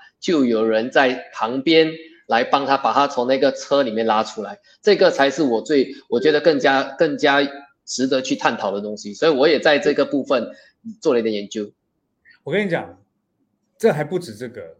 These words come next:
Speaker 2: 我，因为我自己开特斯拉，我知道，你知道特斯拉的门啊，
Speaker 1: 是。是。
Speaker 2: 如果你没有开过特斯拉，你是不会开它的门的。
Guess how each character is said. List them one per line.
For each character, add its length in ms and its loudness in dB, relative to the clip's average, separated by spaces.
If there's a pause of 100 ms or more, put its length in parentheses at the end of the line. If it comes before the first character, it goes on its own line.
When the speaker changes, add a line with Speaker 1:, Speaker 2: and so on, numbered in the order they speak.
Speaker 2:
我， 220 -16
因 120 2
为 40 10
我 140 2
自 100 -6
己 80 -2
开 200 -6
特 160 -8
斯 120 -16
拉， 140 -8
我 160 -14
知 160 -20
道， 260 -16 (300)
你 80 -12
知 60 2
道 100 0
特 220 2
斯 160 -4
拉 180 -2
的 80 -6
门 460 -8
啊， 260 -14 (640)
Speaker 1:
是。 140 -4
是。 60 2
Speaker 2:
如 60 -2
果 100 8
你 140 -2
没 140 -4
有 80 -2 (320)
开 200 -4
过 200 -4
特 200 -6
斯 140 -12
拉， 140 -10
你 120 -10
是 140 -14
不 220 -16
会 160 -4
开 240 -12
它 180 -12
的 80 -14
门 100 -16 (200)
的。 60 -20